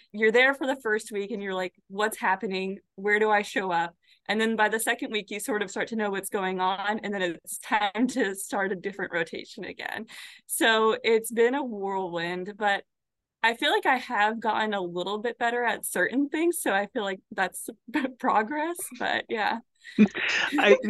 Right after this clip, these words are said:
Speaker 2: you know, as you talk about this experience of going through these rotations, that's one of the things that I've also kind of reflected on for learners and, and how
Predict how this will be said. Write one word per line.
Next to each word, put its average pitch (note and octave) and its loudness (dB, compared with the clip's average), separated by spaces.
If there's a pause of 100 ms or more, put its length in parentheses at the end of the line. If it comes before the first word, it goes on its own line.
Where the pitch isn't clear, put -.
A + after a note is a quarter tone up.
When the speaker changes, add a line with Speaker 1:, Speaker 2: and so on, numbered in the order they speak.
Speaker 2:
you - 8
know, F#3+ 10
as F3+ 8
you F#3 2
talk G3+ 6
about E3+ 6
this D#3+ 2
experience D#3 -2
of C#3+ -2
going D3 2
through C#3+ 2
these C3 -4
rotations, B2+ -2
that's - -8
one G3+ 4
of F#3+ 2
the E3 6
things C#3+ 0
that B2+ 2
I've C#3+ 4 (480)
also F3 4
kind C#3+ -2
of A#2+ -2
reflected B2+ -4
on G#2+ -4 (100)
for A#2+ -4
learners A2 -8
and, A2+ -6 (480)
and C#3 2
how C#3 4